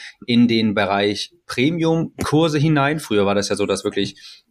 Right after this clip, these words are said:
so ziemlich jeder irgendeinen Online-Kurs mal erstellt hat. Und heute ist es aber wirklich so ein bisschen das Zeitalter, Zeitalter, denke ich, von echten Experten, wirklich richtigen Coaches, die dann auch einen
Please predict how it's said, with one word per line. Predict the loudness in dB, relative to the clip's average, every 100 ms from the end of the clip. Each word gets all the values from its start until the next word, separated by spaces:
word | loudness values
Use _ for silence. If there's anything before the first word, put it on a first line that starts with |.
| _
so | -6
ziemlich | 0 2 2 0
jeder | 0 0 2
irgendeinen | 2 2 0 -2
Online-Kurs | 0 0 0 -2 0
mal | -2
erstellt | 0 0 0
hat. | -2
Und | -2
heute | -2 0 0 -2 -4 -18 -20 _ -6
ist | -2
es |
aber | 0 0
wirklich | 0
so | -2
ein | -2
bisschen | -2
das | -4 -4
Zeitalter, | -4 -4 -2 -2 -2 -4 _
Zeitalter, | -4 -2 -2 0
denke | 0 0 -4
ich, | -2
von | -2 -2 -6 -12 -20 _ _ _ _ _ _
echten | -2 -2 0
Experten, | 0 -2 -2 -2 -2
wirklich | -4 -4 -2
richtigen | -2 0 0
Coaches, | 0 0 0 0 -2 -4 -12 -18 -20 _ _
die | 0 2 2
dann | 0 0
auch | 2 2 0
einen | -2 0 2 0 -2